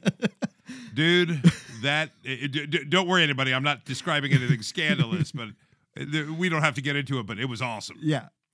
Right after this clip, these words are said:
Speaker 1: And
Speaker 2: And it had me thinking about it
Speaker 1: Yeah.
Speaker 2: late last night. It was awesome. Yeah, so there's great stuff, dude.
Speaker 1: Yeah.
Speaker 2: I, maybe what we're getting at here, and I think a lot of people feel this, is, boy, it's limited. Because don't you know, Nathan?
Speaker 1: Yeah.
Speaker 2: Haven't you ever,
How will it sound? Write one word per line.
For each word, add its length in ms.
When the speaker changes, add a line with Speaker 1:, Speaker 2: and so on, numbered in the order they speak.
Speaker 1:
And 280
Speaker 2:
And 160
it 100
had 240
me 180
thinking 320
about 280
it 180
Speaker 1:
Yeah. 140
Speaker 2:
late 160
last 260
night. 180
It 80
was 120
awesome. 320
Yeah, 280
so 200
there's 180
great 400
stuff, 340
dude. 140
Speaker 1:
Yeah. 240
Speaker 2:
I, 180
maybe 380
what 300
we're 220
getting 480
at 140
here, 140
and 80
I 60
think 140
a 60
lot 180
of 60
people 260
feel 240
this, 240
is, 100
boy, 400
it's 280
limited. 520
Because 320
don't 320
you 80
know, 140
Nathan? 440
Speaker 1:
Yeah. 180
Speaker 2:
Haven't 360
you 160
ever, 340